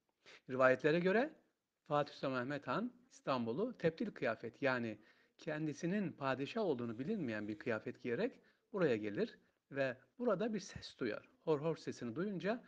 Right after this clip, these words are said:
buraya çeşme yapılmasını emreder. İşte ilk çeşme.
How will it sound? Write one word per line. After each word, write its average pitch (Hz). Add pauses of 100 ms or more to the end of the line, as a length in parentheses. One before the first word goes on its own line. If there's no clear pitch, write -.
(220)
buraya 190
çeşme 185
yapılmasını 117
emreder. - (140)
İşte 175 (320)
ilk 247
çeşme. 117